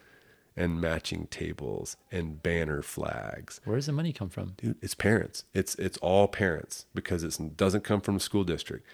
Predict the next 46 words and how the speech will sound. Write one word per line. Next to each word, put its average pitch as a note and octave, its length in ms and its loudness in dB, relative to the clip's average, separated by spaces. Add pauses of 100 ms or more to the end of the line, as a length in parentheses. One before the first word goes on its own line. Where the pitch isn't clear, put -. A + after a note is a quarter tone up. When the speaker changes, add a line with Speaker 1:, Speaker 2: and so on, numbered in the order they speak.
(180)
Speaker 1:
<laughs> - 260 -12
I, A#2+ 680 8
I B2 120 8
kinda D#3 280 8
joke B2+ 240 10
about E2+ 280 8
it E2+ 120 2
because F2+ 420 4 (500)
it's - 240 6 (440)
bigger A2 280 10
than A2+ 140 8
the F#2+ 60 8
World E2+ 260 4
Cup. - 220 -6 (640)
Like, F#2+ 160 2
you A#2+ 80 0
go D#3+ 100 8
to C#3 60 10
World G2+ 220 6
Cup - 200 0
races D#2+ 460 -4
and D2+ 300 -8 (160)
it's - 160 -8
not A2 240 0
like - 160 -4
that. - 200 -12 (360)
I F2 40 -2
mean, G2 160 4
it's C3 180 0
big, A#2+ 460 6
but - 180 -6 (200)
not A#2+ 180 4
like E2+ 240 -4
this. A2+ 360 2
This - 240 -6
is D2 120 -10
nuts. G2 540 -2
This - 240 -6
is D#2 100 -8
bonkers. - 520 -6
Speaker 2:
It's - 120 -8
like G#2 160 2
Texas - 360 -4
high G#2 100 4
school G2 220 0
football. F#2 480 0